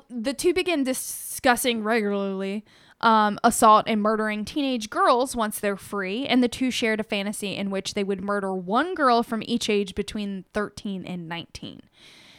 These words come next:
Growing closer and closer together, they made a pact to become reacquainted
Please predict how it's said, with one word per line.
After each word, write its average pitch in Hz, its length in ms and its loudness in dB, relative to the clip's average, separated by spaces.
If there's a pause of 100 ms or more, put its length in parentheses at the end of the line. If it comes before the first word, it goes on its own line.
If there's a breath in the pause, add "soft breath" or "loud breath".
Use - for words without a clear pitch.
(140 loud breath)
Growing 302 320 6
closer 370 360 2
and 370 100 -2
closer 294 320 2
together, 233 440 2
they 226 140 0
made 214 220 0
a 214 40 -2
pact 208 380 -6
to 233 100 0
become 196 380 -4
reacquainted 269 1000 -6